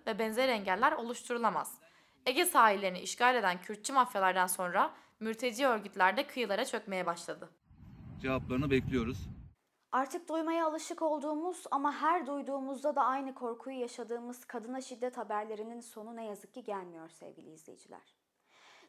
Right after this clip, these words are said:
Speaker 3: Türkiye'de düzgün işleyemeyen hukuk mekanizmaları ve caydırıcı ceza politikalarının olmaması sebebiyle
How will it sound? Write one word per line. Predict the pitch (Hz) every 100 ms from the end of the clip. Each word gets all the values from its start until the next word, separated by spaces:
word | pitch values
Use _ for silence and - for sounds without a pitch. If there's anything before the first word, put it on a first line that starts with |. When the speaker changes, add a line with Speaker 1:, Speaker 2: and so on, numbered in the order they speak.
| -
Speaker 3:
Türkiye'de | 277 277 320 311 320
düzgün | 277 240 302
işleyemeyen | 294 285 269 294 294 294 277
hukuk | 262 302 277
mekanizmaları | 247 262 254 220 240 254 262 294
ve | 269
caydırıcı | 240 220 220 254 262
ceza | 254 226 254 269
politikalarının | 254 247 247 262 240 247 254
olmaması | 262 262 240 226 247
sebebiyle | 247 208 214 262 220 233